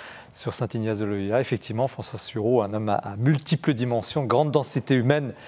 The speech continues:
Merci de nous le rappeler. Nous passons, nous passons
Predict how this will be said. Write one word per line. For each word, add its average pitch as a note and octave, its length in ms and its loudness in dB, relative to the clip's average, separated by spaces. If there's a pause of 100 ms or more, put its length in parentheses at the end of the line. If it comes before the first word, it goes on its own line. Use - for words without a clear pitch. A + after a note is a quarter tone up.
(520)
Merci D3 500 2
de C3+ 220 2
nous C#3 260 2
le C3+ 240 4
rappeler. D3+ 640 4 (560)
Nous A3+ 140 6
passons, G#3+ 580 2
nous F3 360 6
passons F#3 600 0